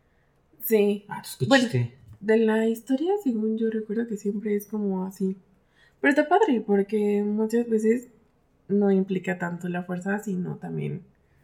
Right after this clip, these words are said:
Speaker 1: la, o sea, tu conocimiento al aplicar, pues, cierto movimiento o así. Tiene su chiste. De todo lo que
Speaker 2: Supongo.
Speaker 1: estoy escuchando, estoy... tiene su chiste.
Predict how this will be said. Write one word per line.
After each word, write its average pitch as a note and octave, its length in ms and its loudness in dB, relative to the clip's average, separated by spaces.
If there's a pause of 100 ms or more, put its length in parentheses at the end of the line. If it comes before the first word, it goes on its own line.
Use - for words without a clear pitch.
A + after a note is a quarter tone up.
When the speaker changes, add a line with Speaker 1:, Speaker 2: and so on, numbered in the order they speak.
(1040)
Speaker 1:
la, F3 600 0
o F#3 60 -4
sea, F3 320 -8
tu F#3+ 120 -2
conocimiento F3 760 -6
al - 160 -6
aplicar, - 640 -12 (180)
pues, F#3 160 -10
cierto F#3 320 -8
movimiento F3+ 580 -6
o - 120 -14
así. A3 240 -10 (2000)
Tiene E4+ 220 4
su D#4+ 160 4
chiste. - 340 -6 (460)
De F#3+ 160 -2
todo G3 160 -2
lo G3+ 60 2
que G3 80 -2
Speaker 2:
Supongo. A#2+ 140 -4
Speaker 1:
estoy G2 120 -2
escuchando, F#3 640 -6 (160)
estoy... F#3 280 -12 (180)
tiene G#3 200 -8
su G3 120 -16
chiste. - 280 -20